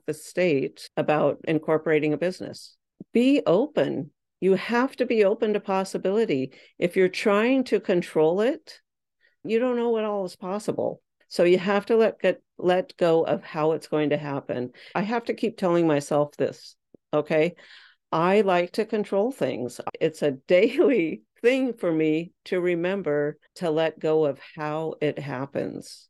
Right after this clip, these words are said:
It's none of my business how it happens. As long as it happens, that's all that matters. So just keep focusing on what it is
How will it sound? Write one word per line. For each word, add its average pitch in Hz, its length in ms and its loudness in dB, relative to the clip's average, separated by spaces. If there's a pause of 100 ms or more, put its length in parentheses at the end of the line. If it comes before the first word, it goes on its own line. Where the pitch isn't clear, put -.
(140)
It's 160 240 -2
none 170 180 4
of 190 60 4
my 175 160 4
business 147 460 2
how 147 200 0
it 139 80 0
happens. 135 540 -4 (100)
As 147 260 -2
long 156 320 2
as 156 120 -2
it 156 140 -2
happens, 135 680 -6
that's - 260 -4 (120)
all 151 220 2
that 151 120 -2
matters. 139 540 -4 (380)
So 147 260 2
just 170 520 -2
keep 190 300 -2 (160)
focusing 160 760 0
on 143 460 -2 (520)
what 156 360 2
it 185 140 2
is 151 440 2